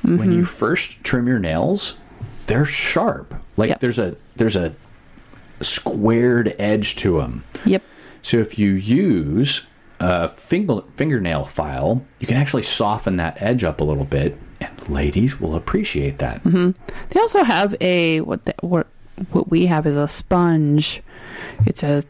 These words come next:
Speaker 2: it's a square rectangular sponge with,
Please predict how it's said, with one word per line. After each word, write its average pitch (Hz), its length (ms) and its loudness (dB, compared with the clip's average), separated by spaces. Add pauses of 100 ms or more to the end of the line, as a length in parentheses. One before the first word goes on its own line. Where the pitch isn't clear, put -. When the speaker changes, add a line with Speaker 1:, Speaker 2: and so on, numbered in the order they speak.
Speaker 2:
it's - 120 -2
a 160 60 2
square 143 680 0
rectangular 143 1000 0
sponge 185 600 -2 (100)
with, 147 460 -2